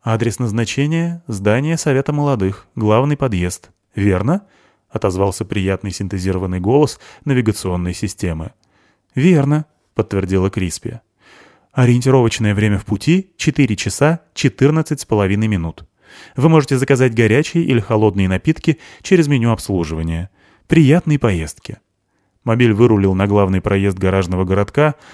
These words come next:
подключился к несущей энерголинии и, набрав скорость, покатил в сторону междугородной трассы.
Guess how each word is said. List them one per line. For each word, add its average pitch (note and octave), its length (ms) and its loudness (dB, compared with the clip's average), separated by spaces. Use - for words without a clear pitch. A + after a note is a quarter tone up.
подключился D3 600 2
к - 80 -16
несущей A2 500 -2
энерголинии A#2+ 840 0
и, D#3+ 200 2
набрав A2+ 440 0
скорость, D3 400 0
покатил G#2 420 -2
в - 60 -10
сторону A2+ 360 -2
междугородной F2+ 680 -2
трассы. - 500 -8